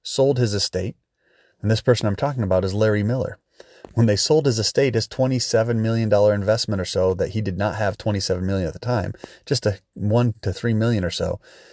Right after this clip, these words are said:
if that, in net worth, but not necessarily <laughs> income,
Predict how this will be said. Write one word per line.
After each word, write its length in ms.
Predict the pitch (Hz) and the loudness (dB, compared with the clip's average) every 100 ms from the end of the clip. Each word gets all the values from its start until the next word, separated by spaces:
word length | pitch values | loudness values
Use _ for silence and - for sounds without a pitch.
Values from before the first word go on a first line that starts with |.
| _ _ 98 - - | _ _ -10 -10 -2
if 280 | 127 135 - | 4 4 4
that, 320 | 95 95 107 _ | 0 0 -6 _
in 140 | 104 104 | -2 0
net 180 | 107 98 | 0 0
worth, 400 | 101 85 - - | 0 0 -2 -2
but 140 | 87 | 0
not 160 | 107 104 | 0 2
necessarily 520 | 104 - 95 92 98 | 0 2 2 2 2
<laughs> 40 | 127 | 2
income, 460 | 104 90 87 113 | 0 -2 -6 -8